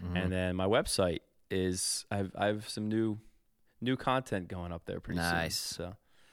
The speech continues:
Speaker 1: Very cool.
Speaker 2: yeah. Oh,
Speaker 1: That's
Speaker 2: and
Speaker 1: exciting.
Speaker 2: farming starts up pretty soon. I mean, it's March twenty-fourth today, twenty-fifth
Speaker 1: Yeah.
Speaker 2: tomorrow. We'll be, we'll be farming in about a month.
Speaker 1: Yeah.
Speaker 2: We'll start.
Speaker 1: Heading into Q two,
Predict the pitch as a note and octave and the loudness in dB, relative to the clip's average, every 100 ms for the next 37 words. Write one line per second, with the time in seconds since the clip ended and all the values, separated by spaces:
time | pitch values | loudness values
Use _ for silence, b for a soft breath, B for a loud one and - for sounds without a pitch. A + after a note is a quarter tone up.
0 | b - F#2 F2+ F#2 C#3 F#2+ - _ _ | b 2 2 4 0 0 -2 -16 _ _
1 | _ _ _ - D3+ D3 - B2 B2 A2 | _ _ _ 4 8 8 8 6 4 6
2 | G#2+ C3+ C3 G#2+ - A2 G#2 A2 - G#2 | 6 6 4 0 2 2 4 2 2 0
3 | F#2 - F#2+ F2+ F2+ F#2+ F#2+ - - G#2 | 0 -2 -2 -2 -6 -4 -6 -6 -8 2
4 | A2 A2+ - - - b b b b b | 4 4 2 -10 -10 b b b b b
5 | - A#2+ A#2 A#2 A2 G#2 G#2 G2+ - A2+ | -6 -2 0 2 2 2 2 0 -2 2
6 | A#2 A#2 - G#2+ A2 A2+ - A2 G#2+ - | 2 0 -4 2 4 4 2 0 0 2
7 | G#2 F#2+ G#2 G2+ G#2+ G#2+ A2 _ - G#2 | 2 2 2 4 4 4 0 _ -4 -2
8 | G#2+ A2 G#2 G2+ - A#2 B2 A2+ A2 A2 | 0 0 0 0 0 0 2 0 2 4
9 | A2 G#2+ G2+ F#2+ - b b b b b | 4 2 0 -4 -10 b b b b b
10 | _ F#2+ F2+ F2+ F2+ F2+ E2 - - _ | _ -2 2 2 2 0 0 -10 -20 _
11 | _ G2+ F#2+ F2 - F#2 - F2+ F2 - | _ -2 0 -2 -6 -10 -2 -2 -2 -6
12 | b b b b b b - G#2+ A2 G2+ | b b b b b b 0 2 4 2
13 | G2 A#2 A2 - B2+ G2+ | 0 0 0 4 4 4